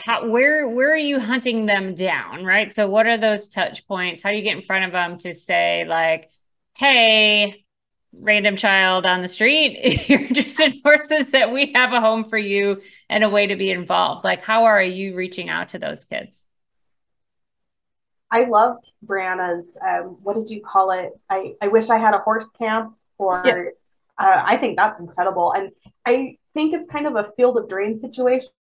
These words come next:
Speaker 2: If you build it, they'll come. And we get calls all the time. You know, "My little girl is horse crazy, and I hear that you can do horses in four H, but we don't have a horse." And, you know, where do we send those kids? Um, so they, a lot of the times they'll come to us,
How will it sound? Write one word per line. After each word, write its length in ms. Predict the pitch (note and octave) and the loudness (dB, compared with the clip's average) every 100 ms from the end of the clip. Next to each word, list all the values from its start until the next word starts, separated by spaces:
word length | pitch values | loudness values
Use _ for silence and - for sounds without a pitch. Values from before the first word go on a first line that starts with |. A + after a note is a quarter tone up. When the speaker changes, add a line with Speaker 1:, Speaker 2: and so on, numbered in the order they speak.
| - | -6
Speaker 2:
If 180 | C#4 G#3+ | -6 -4
you 100 | G3 | -4
build 260 | E3+ F3+ | 0 0
it, 80 | A3 | 0
they'll 100 | F#3 F3+ | -2 -2
come. 460 | F#3 F3+ C4+ D#4 - | 0 0 0 -4 -2
And 420 | G3+ G3 G3 G3 _ _ _ | 0 0 -2 -8 _ _ _
we 460 | G3+ G3+ B3+ D4 C4+ | -10 -6 -4 -6 -2
get 200 | B3 - | -4 -2
calls 400 | - G3 G3+ - | 2 4 4 2
all 240 | G#3 A3 A3+ | 6 6 6
the 120 | - | 0
time. 680 | - G3 G#3 F#2 - F3 - | 0 0 0 -2 -8 -12 -10
You 140 | G3+ F#3+ | -8 -8
know, 140 | - - _ _ _ _ G#3 G#3+ | -12 -18 _ _ _ _ -18 -4
"My 220 | G3+ A3+ | 2 4
little 220 | C4 C#4+ | 4 0
girl 260 | C#4 C4 B3+ | -2 2 2
is 80 | B3+ | 2
horse 240 | A3+ A3 | -4 -6
crazy, 540 | - G#3 G3+ G3 G3 G3+ | -2 -2 0 -2 -2 -4
and 140 | G3 | -6
I 80 | F#3+ | -6
hear 140 | G3+ G3+ | -4 -4
that 120 | A3+ | -2
you 120 | A3 | -6
can 120 | A3 | -4
do 140 | G#3+ G#3 | -4 -2
horses 360 | G3+ F#3+ F#3+ | -2 -2 -4
in 140 | F#3+ F#3+ | -4 -2
four 180 | F#3 E3+ | 0 0
H, 380 | - - - _ _ | 0 -12 -20 _ _
but 180 | G3+ F#3+ | 0 2
we 100 | G3+ | 2
don't 160 | F#3+ | 2
have 100 | F#3 | 2
a 60 | F3 | -2
horse." 380 | E3+ - - - - _ _ - | -4 -6 -10 -20 -20 _ _ -2
And, 520 | G3+ F#3 F3+ F3+ F3+ _ - | 2 2 0 -6 -10 _ -8
you 80 | |
know, 100 | G3+ | -6
where 240 | F3 F3+ G#3 | -4 -2 -2
do 100 | B3+ | -2
we 180 | B3+ A3 | -4 -4
send 280 | F#3+ G3+ | -2 0
those 240 | G3 F3+ - | -2 -4 -6
kids? 440 | - G#3 F3+ F3 F3 - _ _ _ | -6 -4 -2 -6 -10 -20 _ _ _
Um, 300 | F#3+ F3 F3+ | -4 -4 -2
so 120 | - | 2
they, 220 | C#4 D4 - | 2 2 4
a 40 | |
lot 200 | A#3+ C#4+ | 6 6
of 80 | D4 | 4
the 140 | A#3+ A3 | 0 -2
times 240 | G3+ F3 | -6 0
they'll 200 | F#3+ G3 | 2 2
come 300 | - G3+ G3 | 0 -6 -4
to 80 | F3+ | -6
us, 400 | - G3 E3 | 0 0 0